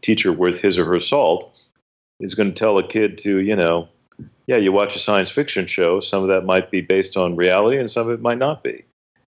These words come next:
And you need to learn more about, you know, what we know today to be able to make that judgment. And that's a good reason to study science." And, and obviously we live in a world where a lot of problems are, uh,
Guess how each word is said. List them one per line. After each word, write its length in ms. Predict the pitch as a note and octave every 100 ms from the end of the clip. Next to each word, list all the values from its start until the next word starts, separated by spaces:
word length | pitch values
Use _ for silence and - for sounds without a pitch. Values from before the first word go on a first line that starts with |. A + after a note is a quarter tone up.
| -
And 500 | F2 E2+ E2+ E2+ E2
you 200 | F#2 F#2+
need 200 | G2 F#2+
to 60 |
learn 240 | F2+ G#2 F#2+
more 220 | F#2+ G2+
about, 400 | F2+ F2+ F2+ - _ _ _ _ _ _ -
you 80 | G2+
know, 300 | E2+ E2 E2+
what 220 | F2+ F#2+
we 80 | F#2+
know 200 | F#2+ F2+
today 760 | - B2+ D3+ G2 G#2 A#2+ A#2+ _ _ _ _ -
to 120 | -
be 80 | G#2
able 140 | G#2
to 60 | G#2
make 200 | G#2 G#2
that 200 | G#2 -
judgment. 500 | D3 D#3 D2+ D2 E2
And 160 | D#2+
that's 180 | E2+ E2
a 60 | D#2+
good 180 | F#2
reason 300 | F#2 F#2 F2+
to 60 | E2
study 280 | - G2 F#2
science." 580 | - A#2+ G#2+ C#2+ C#2+ F2
And, 220 | D#2+ D#2 _ - - _ _ F2
and 120 | F2+
obviously 420 | F#2+ G#2 - A2+
we 140 | G2+ G2
live 180 | G2+
in 60 | G#2
a 60 | F#2+
world 320 | F#2+ G#2+ G#2+
where 160 | F#2+
a 60 | F#2
lot 220 | F#2 F#2+
of 180 | G2 F2+ _ _ _ _ _ _ _ _ _ -
problems 520 | - G2 F#2+ G2 F#2
are, 340 | F2+ D#2+ D#2+ - _ _ _ _ _ _
uh, 640 | F2 E2 D#2 D#2 D#2 D#2